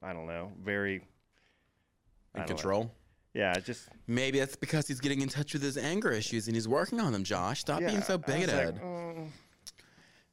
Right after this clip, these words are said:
Speaker 2: Oh, my God. Well, Donald Trump warns terrible things are gonna happen unless political temperature cools, blames F B I raid. He's a hundred percent right. But, of course, they're gonna get him for calling for violence with this.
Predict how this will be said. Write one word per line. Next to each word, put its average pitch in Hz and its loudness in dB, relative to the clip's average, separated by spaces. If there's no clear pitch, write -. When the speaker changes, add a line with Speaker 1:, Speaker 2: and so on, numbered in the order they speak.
Speaker 2:
Oh, 139 0
my 95 2
God. 87 2
Well, 151 4
Donald 226 4
Trump 180 4
warns 143 6
terrible 190 4
things 156 2
are 131 2
gonna 139 2
happen 123 2
unless 117 4
political 156 4
temperature 147 -2
cools, 110 4
blames 120 4
F 113 0
B 113 4
I 110 4
raid. 104 4
He's 196 2
a 262 2
hundred 247 2
percent 160 2
right. 117 4
But, 120 2
of 110 -2
course, 123 4
they're 113 0
gonna 110 2
get 104 4
him 101 0
for 98 -6
calling 101 2
for 90 -4
violence 90 0
with - -14
this. 80 -2